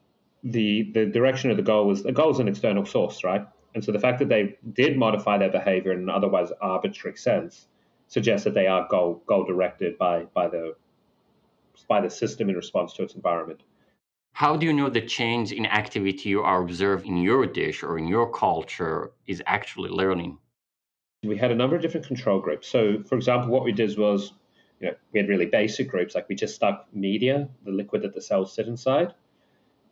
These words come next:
Speaker 1: uh, into, and, and we just tested, like, would media show this response? No, it didn't. Uh, then we tested to say, well,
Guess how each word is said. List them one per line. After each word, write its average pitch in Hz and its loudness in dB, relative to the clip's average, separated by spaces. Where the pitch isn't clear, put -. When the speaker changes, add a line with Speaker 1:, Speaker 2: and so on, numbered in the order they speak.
Speaker 1:
uh, 95 2
into, 104 2
and, 104 2
and 98 2
we 101 2
just 104 0
tested, 101 0
like, - 0
would 98 0
media 98 0
show 90 0
this 85 -8
response? 71 -8
No, - -8
it 101 -10
didn't. - -8
Uh, 90 -2
then 110 2
we 104 2
tested 110 0
to 101 0
say, 104 2
well, 98 2